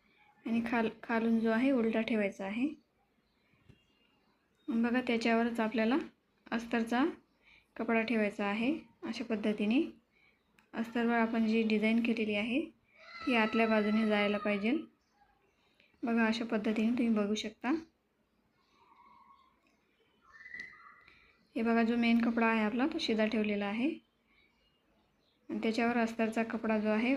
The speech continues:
उलटा ठेवायचा आहे, म्हणजे डिझाईन जी आहे आपली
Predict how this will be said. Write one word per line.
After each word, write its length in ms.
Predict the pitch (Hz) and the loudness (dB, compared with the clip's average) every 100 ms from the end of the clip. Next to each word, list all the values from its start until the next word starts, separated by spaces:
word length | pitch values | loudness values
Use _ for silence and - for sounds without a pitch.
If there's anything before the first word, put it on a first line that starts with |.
| - | -2
उलटा 280 | 220 220 220 | -2 0 0
ठेवायचा 420 | 220 226 202 208 | 0 0 0 -2
आहे, 160 | 208 254 | -2 -2
म्हणजे 380 | 269 226 214 233 | 0 0 0 0
डिझाईन 400 | 214 214 220 214 | 0 2 2 2
जी 120 | 220 | 2
आहे 200 | 208 202 | 0 0
आपली 260 | 202 214 | -2 -2